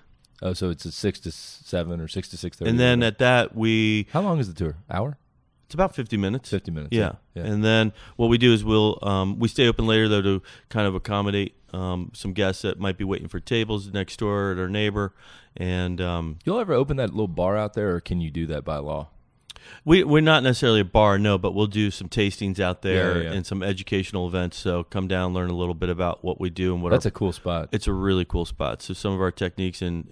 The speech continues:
Speaker 2: uh, that are a little bit different. Now that, you know, the temperatures are cooling a little bit in the evening, it's a perfect place to hang out.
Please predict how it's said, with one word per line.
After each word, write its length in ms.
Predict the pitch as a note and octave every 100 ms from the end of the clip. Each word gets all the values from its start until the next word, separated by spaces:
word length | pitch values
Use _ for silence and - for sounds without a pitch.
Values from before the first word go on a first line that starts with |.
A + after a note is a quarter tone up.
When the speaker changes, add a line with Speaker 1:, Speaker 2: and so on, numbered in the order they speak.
| -
Speaker 2:
uh, 160 | E2+
that 160 | E2 E2+
are 60 |
a 40 | F2
little 220 | F2+ F#2+
bit 160 | F2 F2+
different. 260 | F#2+ G2 - - -
Now 280 | G#2+ A2 G#2+
that, 180 | E2 - _ _
you 120 | G2
know, 160 | F2+ E2+
the 140 | E2 - -
temperatures 400 | G#2+ G2+ G2+ F#2
are 40 |
cooling 380 | F#2 A2 G#2 G2+
a 40 | G2
little 200 | F#2+ F#2+
bit 160 | G2
in 100 | F#2+
the 60 | F#2+
evening, 320 | G2 F#2+ G2
it's 240 | - F2 -
a 40 |
perfect 400 | - - E2+ E2+
place 200 | - D#2 -
to 80 |
hang 180 | E2 D#2+
out. 180 | D#2 -